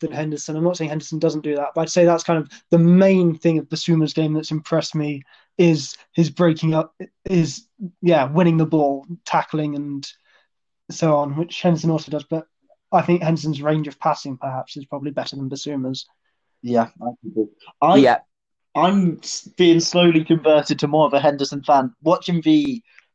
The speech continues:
Speaker 2: Brighton-Liverpool game this season, the first half, like many Brighton games, to be fair, but the first half, Brighton were a lot more dominant. Second half, only change Liverpool made is bringing Henderson on,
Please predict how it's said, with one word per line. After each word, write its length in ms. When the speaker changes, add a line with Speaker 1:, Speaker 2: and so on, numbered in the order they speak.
Speaker 2:
Brighton-Liverpool 960
game 260
this 180
season, 500
the 640
first 300
half, 280
like 180
many 220
Brighton 400
games, 220
to 80
be 100
fair, 180
but 140
the 60
first 400
half, 280
Brighton 340
were 120
a 40
lot 200
more 160
dominant. 360
Second 300
half, 400
only 260
change 360
Liverpool 320
made 380
is 100
bringing 260
Henderson 500
on, 260